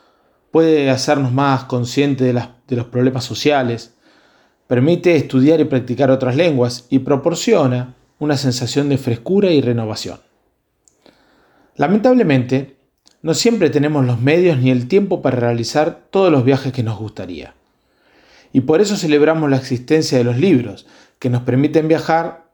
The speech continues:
de forma económica y a la vez enriquecedora a través de la lectura. Como lectores, nos aden-,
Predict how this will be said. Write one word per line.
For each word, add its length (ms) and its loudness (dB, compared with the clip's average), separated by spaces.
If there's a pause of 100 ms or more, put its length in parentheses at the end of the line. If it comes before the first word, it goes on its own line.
de 120 -8
forma 280 0
económica 540 0
y 60 2
a 40 2
la 100 2
vez 200 0
enriquecedora 840 0 (300)
a 140 0
través 260 2
de 60 2
la 80 2
lectura. 520 -10 (1300)
Como 120 2
lectores, 760 0
nos 220 -4
aden-, 340 0